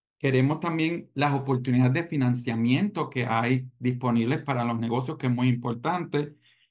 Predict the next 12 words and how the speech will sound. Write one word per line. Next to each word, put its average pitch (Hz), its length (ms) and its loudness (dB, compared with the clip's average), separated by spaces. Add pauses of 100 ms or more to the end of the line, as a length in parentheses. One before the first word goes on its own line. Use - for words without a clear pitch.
(100)
Y, 127 300 0 (380)
y 131 300 2 (160)
los, 147 360 2 (140)
los 151 220 2
conectamos 147 680 0
también 196 500 0
con 131 400 0
diferentes 131 640 0
recursos 147 540 -2
de 127 80 2
la 123 120 2
ciudad, 139 480 0